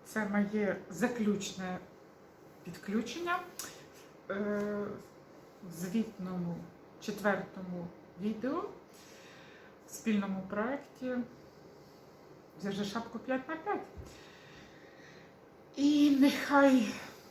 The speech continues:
з великою затримкою, але я знімаю це, цей кусочок відео,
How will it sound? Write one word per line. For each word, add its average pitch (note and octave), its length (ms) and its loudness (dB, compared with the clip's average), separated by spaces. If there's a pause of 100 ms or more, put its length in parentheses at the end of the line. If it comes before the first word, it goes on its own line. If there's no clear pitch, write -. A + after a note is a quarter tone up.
(760)
з - 40 -14
великою A3 460 2
затримкою, A3 720 -2
але A3 220 4
я G#3 140 4
знімаю F#3+ 560 2
це, F#3 440 -2 (840)
цей G3+ 160 -8
кусочок G#3+ 640 -2 (200)
відео, G3+ 580 -2